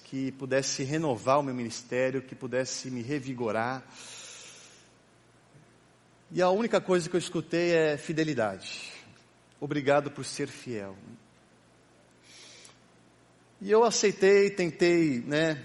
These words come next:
processar tudo aquilo, e confesso que até hoje nunca mais me esqueci disso. E não só naquela época, mas também hoje, fidelidade não é uma característica que chama atenção,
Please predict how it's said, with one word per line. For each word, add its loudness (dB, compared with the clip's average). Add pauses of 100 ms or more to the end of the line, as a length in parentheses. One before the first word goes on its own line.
(120)
processar 0
tudo -4
aquilo, -2
e -4
confesso 0
que 0
até 0
hoje 2
nunca -4
mais 0
me -4
esqueci -6 (500)
disso. -12 (2000)
E -8
não 0
só 0
naquela 6
época, 4
mas 4
também 2
hoje, 4 (220)
fidelidade 4 (1080)
não 4
é 8
uma 4
característica 0
que -6
chama -2
atenção, -8